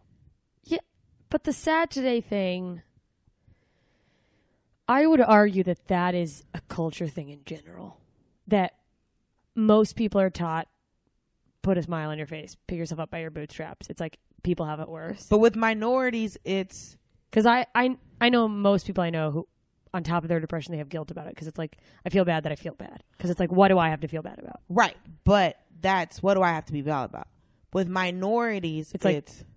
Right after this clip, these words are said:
Speaker 1: you do have something to feel bad about. You're not
Speaker 2: Right.
Speaker 1: allowed to.
Speaker 2: And we've been through so much shit.
Speaker 1: Yeah.
Speaker 2: You're sad because you're lonely. I'm descended from slaves.
Speaker 1: Yeah.
Speaker 2: My mother went through Jim Crow.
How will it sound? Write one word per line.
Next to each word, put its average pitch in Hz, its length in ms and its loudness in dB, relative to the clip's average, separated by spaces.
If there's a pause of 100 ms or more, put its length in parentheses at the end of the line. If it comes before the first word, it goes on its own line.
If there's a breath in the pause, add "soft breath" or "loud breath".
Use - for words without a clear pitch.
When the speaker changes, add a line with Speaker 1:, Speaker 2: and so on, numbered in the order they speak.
Speaker 1:
you 180 140 0
do 175 200 8
have 156 180 -2
something 147 220 -8
to 147 80 -10
feel 156 160 -10
bad 165 160 -16
about. 165 160 -12
You're 160 100 -8
not 196 60 0
Speaker 2:
Right. 208 140 2
Speaker 1:
allowed 160 140 -10
to. - 220 -12
Speaker 2:
And 202 180 -2
we've 226 240 -2
been 254 200 2
through 220 220 -6
so - 340 -2
much 262 240 -6
shit. - 480 -4 (460)
Speaker 1:
Yeah. 165 240 -4 (1300)
Speaker 2:
You're 226 200 4
sad 208 480 2
because 190 340 -2
you're 180 140 0
lonely. 170 560 -2
I'm 214 320 -4
descended 214 640 -8
from 185 160 -14
slaves. 277 1120 -2
Speaker 1:
Yeah. 185 300 -2 (920)
Speaker 2:
My 254 220 0
mother 247 560 0
went 214 260 -8
through 180 160 -8
Jim 147 240 -8
Crow. - 200 -14